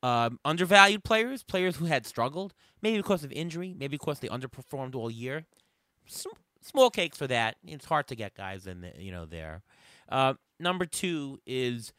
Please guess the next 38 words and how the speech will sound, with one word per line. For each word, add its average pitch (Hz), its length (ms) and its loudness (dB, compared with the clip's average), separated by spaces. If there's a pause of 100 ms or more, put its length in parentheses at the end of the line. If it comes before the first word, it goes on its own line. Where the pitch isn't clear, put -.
(320)
um, 120 400 -2 (160)
playing 175 300 -6
time. - 300 -10 (1160)
Playing 180 260 2
time, 180 260 2
playing 165 260 0
time, 151 220 -4
playing 131 300 -6
time. 87 420 -6 (100)
New 151 240 -2
role. 165 400 4 (580)
Uh, 127 360 2 (200)
suddenly 135 360 -4
they're 147 100 0
batting 165 300 6
leadoff, 185 320 4 (120)
as 104 140 -8
you 107 60 -14
just 110 160 -10
mentioned 110 280 -6
with 101 40 -4
Brinson. 92 380 -6 (180)
Batting 110 280 -6
cleanup. 151 460 -2 (340)
Suddenly 135 460 -2
playing 175 380 2
because 175 280 0
some 190 160 0
o-, 190 180 6
somebody 190 280 0
else 208 160 6
is 156 100 -8
injured. 107 380 -6
That's 185 220 0
the 180 140 -2
most 202 440 4
important 120 480 -8
thing, 87 320 -10